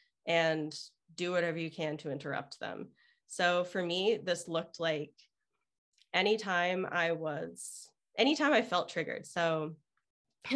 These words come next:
I was very lucky at the time to have people in my life who would regularly trigger me in conversation, just, you know, just like, you know, feeling misunderstood or feeling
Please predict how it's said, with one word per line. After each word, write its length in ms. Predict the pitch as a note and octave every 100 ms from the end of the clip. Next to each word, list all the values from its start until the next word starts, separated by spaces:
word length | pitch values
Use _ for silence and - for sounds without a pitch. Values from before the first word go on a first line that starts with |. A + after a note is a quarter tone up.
| C4 - - -
I 60 | A3
was 140 | G#3
very 260 | G#3 A3 G#3
lucky 280 | D#3+ F#3
at 100 | F3+
the 60 | F#3
time 340 | F#3+ F3+ F#3+
to 120 | F#3+ E3
have 500 | - E3 E3 E3 D#3 - -
people 280 | F#3 F3+
in 100 | F3
my 120 | F3+ F3+
life 280 | G3+ B3 -
who 140 | F#3
would 360 | E3+ D#3+ D#3+ E3+ _
regularly 760 | F3 D#3 F#3+ G#4 D4+ E3+ E3+ F3
trigger 340 | - D#3+ E3
me 160 | E3+ E3+
in 100 | E3+
conversation, 920 | - F#3 A#3+ B3 - G3 A#3+ C4+ C#4+ C#4+ - - _
just, 540 | - G3+ G3 - - - _ _ _ _ _ _ -
you 120 | F4
know, 260 | E3 F#3 - _ _ _
just 200 | - D4+
like, 160 | E4+ D#4 - _
you 100 | C#4+
know, 120 | A#3+ D3
feeling 400 | - F4+ F#4+ D#4
misunderstood 1080 | - A3 A3 G3 - - B3+ B3+ A#3+ A#3+ -
or 160 | F3
feeling 800 | E3+ - F3+ F3+ F3+ F3 F3 E3+